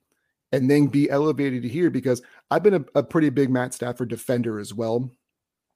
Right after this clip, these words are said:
I think a lot of people have because of just the, the sheer talent that he's had around him in Detroit. If you subtract Calvin Johnson away from him, you know, there hasn't been a whole lot of talent, especially defensively. There's been no run game.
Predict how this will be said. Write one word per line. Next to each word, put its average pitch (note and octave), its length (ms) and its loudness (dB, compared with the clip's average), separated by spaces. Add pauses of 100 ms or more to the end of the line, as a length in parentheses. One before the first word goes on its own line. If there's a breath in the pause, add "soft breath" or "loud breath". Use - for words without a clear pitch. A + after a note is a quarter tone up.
(120)
I - 40 -18
think E3 120 2
a C#3 40 0
lot B2+ 240 0
of C3 60 0
people C#3 240 2
have C3 200 2
because B2+ 280 -2
of A#2 60 -6
just B2+ 200 -8
the, A#2 140 -6
the B2 120 -4
sheer C3+ 220 0
talent B2 280 -2
that B2 60 -2
he's B2 120 -2
had B2 120 0
around B2 320 -2
him A#2+ 120 0
in A2+ 220 -2 (100)
Detroit. B2 400 -2 (560 soft breath)
If C3 300 -2
you B2+ 140 2
subtract B2 920 -4 (380)
Calvin A#2+ 280 0
Johnson A#2+ 360 -2
away C#3 200 2
from C#3+ 140 0
him, C#3+ 140 2
you D3+ 60 2
know, D#3 260 -2 (680 soft breath)
there B2+ 100 0
hasn't C#3+ 340 2
been C#3+ 160 2
a B2 60 -2
whole D#3+ 420 -2
lot D3 140 2
of A#2+ 80 -2
talent, A#2+ 320 -4
especially C3 380 -4
defensively. B2+ 500 0
There's A2 180 -6
been C#3+ 180 2
no C#3 120 2
run C3 320 2
game. B2+ 300 0